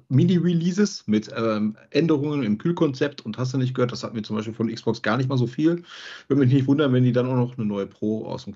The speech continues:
Hut zaubern, die dann auch ein bisschen mehr Power hat. Ja.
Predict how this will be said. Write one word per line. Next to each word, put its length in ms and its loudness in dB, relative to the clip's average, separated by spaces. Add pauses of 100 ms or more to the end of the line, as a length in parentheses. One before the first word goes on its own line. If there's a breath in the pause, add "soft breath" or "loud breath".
Hut 200 0
zaubern, 420 -2
die 120 -4
dann 200 0
auch 380 -6 (240)
ein 80 -6
bisschen 220 -6
mehr 100 -2
Power 340 -4
hat. 200 -10 (120)
Ja. 60 -8